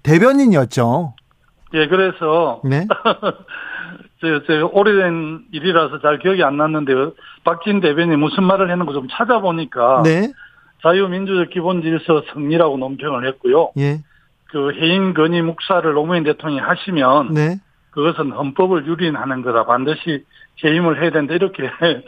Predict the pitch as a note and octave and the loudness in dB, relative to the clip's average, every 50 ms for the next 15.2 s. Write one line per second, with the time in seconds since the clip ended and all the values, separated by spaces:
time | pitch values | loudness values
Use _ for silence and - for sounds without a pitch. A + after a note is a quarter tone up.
0 | - - - - - F3 F3 E3+ E3 - - - - G2+ G2+ F#2+ A#2+ C#3+ C#3 - | -18 -18 -18 -12 -6 -4 -2 -2 -2 -2 -4 -4 -6 -6 -4 -2 -2 -2 -2 -2
1 | - A2+ B2+ B2+ - - C#3+ D#3 D#3 C#3+ C#3+ D#3+ E3+ D#3 B2 - _ _ _ _ | -2 -4 -6 -4 -4 -2 0 2 2 4 2 2 2 0 -4 -8 _ _ _ _
2 | _ _ _ - D#3 D3 C3+ B2 G#2+ G#2+ - - - - - - - - - - | _ _ _ -6 -2 0 0 0 -2 -4 -8 -14 -18 -18 -18 -20 -20 -20 -20 -20
3 | - _ - - A2+ A2 B2 A#2+ A#2+ D3 A#2+ A#2+ C#3 C#3 C3+ B2+ A#2+ A2+ - - | -20 _ -14 -10 -8 -8 -6 -6 -6 -6 -4 -2 0 2 2 2 0 -2 -2 -2
4 | B2+ D3+ G3 A#3 B3 A3+ A3+ E3 - E3 G3 A#3 G#3+ E3+ - G#3+ A#3+ B3 - - | 0 2 4 4 4 4 2 2 4 4 4 4 4 4 4 4 4 2 2 2
5 | C4+ B3 B3 B3 A3 F#3 E3+ F#3 G#3+ G#3+ F3+ C#3+ B2+ B2+ - E3 D#3 D3+ E3 D#3 | 4 4 6 6 4 4 4 4 4 4 2 2 0 0 2 4 4 4 4 4
6 | D#3 C#3+ C#3+ E3+ G#3+ A#3+ C4 C3 G#2+ - - - - - - - _ _ _ _ | 4 2 2 2 0 0 -2 -2 -4 -8 -12 -20 -20 -20 -20 -20 _ _ _ _
7 | _ - - - - - - - - - - _ _ _ - D#3+ E3 F3 E3 F3+ | _ -20 -20 -20 -20 -20 -20 -20 -20 -20 -20 _ _ _ -2 0 2 2 2 0
8 | F#3+ F3+ - - - G3 F3 E3 D#3+ D3 C#3 - - F#3 F3+ - E3+ D3+ C#3 D3 | -2 -6 -10 -10 -8 -2 0 2 2 2 2 0 -2 -2 -2 -2 -4 -2 0 0
9 | D3 D#3 E3+ D#3+ D#3 D#3 D3+ - - _ _ _ _ _ _ _ _ _ _ - | 2 4 4 4 2 0 -2 -6 -12 _ _ _ _ _ _ _ _ _ _ -12
10 | D#3 E3 F#3 F3 - F#3 F#3 F#3+ F#3 F3+ E3 C#3+ - - - C3+ A#2 A#2+ C3 C#3 | -8 -8 -8 -6 -4 -4 0 0 2 2 0 0 -2 -6 -6 -4 -4 -2 -2 -4
11 | E3+ G3 - - D3+ C3+ - - - F3 F#3+ G3 F#3 F3 E3 E3 E3 - - F3+ | -6 -6 -6 -4 -4 -4 -2 0 0 2 0 0 0 0 -2 -2 -2 -6 -10 -10
12 | F3 - - F3 F3 E3 D#3+ D3 C#3 C3+ C3 C3 B2+ B2+ - - G#3+ G3+ G3 E3+ | -10 -8 -8 -4 -2 -2 0 0 0 0 0 -2 -4 -4 -4 0 2 2 0 0
13 | C3 C3 C3+ C3+ - - G3 F#3 - F#3+ F3+ - - F#3 E3+ E3+ F#3+ F#3+ - - | -2 -8 -12 -12 -12 -12 -12 -12 -10 -8 -8 -6 -4 -4 0 0 0 0 0 0
14 | F3 E3 - E3 D3 C#3+ - _ _ _ _ _ _ _ _ _ - D3 C#3+ D#3+ | -2 -2 0 0 -2 -2 -4 _ _ _ _ _ _ _ _ _ -2 0 2 2
15 | D3+ C#3+ C#3+ C#3+ | 0 -2 -4 -10